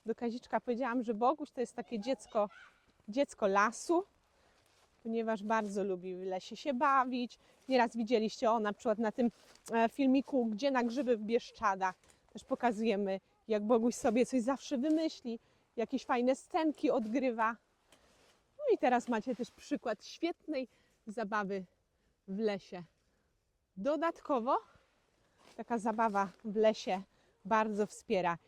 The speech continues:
integrację sensoryczną, czucie głębokie, ponieważ trzeba troszkę pochodzić, przejść, e, przeszkody, coś pozbierać, więc naprawdę polecam,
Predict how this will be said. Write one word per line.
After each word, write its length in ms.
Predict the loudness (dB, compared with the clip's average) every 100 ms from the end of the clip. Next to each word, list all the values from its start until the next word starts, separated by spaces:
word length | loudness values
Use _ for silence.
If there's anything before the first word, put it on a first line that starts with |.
| _ -10
integrację 720 | -4 -2 2 2 0 -2 -6
sensoryczną, 880 | -6 -6 -6 -4 -2 -2 -4 -8 -8 -10 _ _
czucie 300 | -12 -8 -2
głębokie, 800 | 0 2 2 2 2 2 0 -4
ponieważ 680 | -2 0 2 4 2 0 -6
trzeba 300 | -10 -10 -8
troszkę 420 | -6 -6 -6 -4 -6 _ -20 _
pochodzić, 760 | -2 0 6 6 6 0 -8 -10
przejść, 720 | -20 -10 0 2 2 -2 -18 _ _ _
e, 240 | -4 -2
przeszkody, 840 | -2 0 -2 -2 2 4 4 4 2
coś 260 | 0 -8
pozbierać, 960 | -4 -4 -2 0 0 2 2 -2 -4 -10 _ _ _ _ _ _ -10
więc 380 | -2 0 0 0
naprawdę 600 | -2 4 4 4 2 0 -2 _ _ _
polecam, 460 | 2 4 4 0 -4